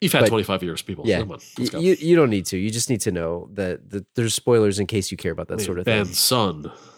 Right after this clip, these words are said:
Speaker 1: Will
Speaker 2: Yeah.
Speaker 1: Ben's son.
Speaker 2: Will
Speaker 1: So,
Speaker 2: Ben's son. Just in case, you know, you're
Speaker 1: Yeah.
Speaker 2: thinking about it. So, I, yeah, I don't know why they have to put attractive Will and Julie.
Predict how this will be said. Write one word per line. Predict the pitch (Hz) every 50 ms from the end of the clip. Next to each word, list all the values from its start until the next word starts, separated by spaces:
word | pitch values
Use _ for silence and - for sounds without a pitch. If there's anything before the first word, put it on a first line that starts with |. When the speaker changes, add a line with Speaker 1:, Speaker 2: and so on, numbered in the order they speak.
| _ -
Speaker 1:
Will | 110 113 117 104 101
Speaker 2:
Yeah. | 98 117 110 104
Speaker 1:
Ben's | 98 101
son. | - - 139 139 127 110 101 92 85 87 - -
Speaker 2:
Will | 120 113
Speaker 1:
So, | 104 107
Speaker 2:
Ben's | 107 104 101 90 85
son. | - 80 73 78 82 82 - - - - _ _ _ _ _ _ _ - -
Just | 123 - -
in | 117
case, | - 139 113 87 78 76 - -
you | 101 90
know, | 85 82
you're | 80 85 87 90 90
Speaker 1:
Yeah. | 90
Speaker 2:
thinking | - 101 - 80 -
about | 82 - - -
it. | 85 - - _ _ _ _ _ -
So, | - 127 113 104 107 104 - -
I, | 156 - -
yeah, | 180 170 110 85 95
I | 127
don't | 147 143 123 - -
know | 127 117 107 101
why | 104 101
they | 101 101
have | 104 95
to | - -
put | - - 92
attractive | 82 - - - 101 90 - - - 92 82
Will | 92 92 85 85
and | 80 82
Julie. | 82 90 90 90 82 80 80 80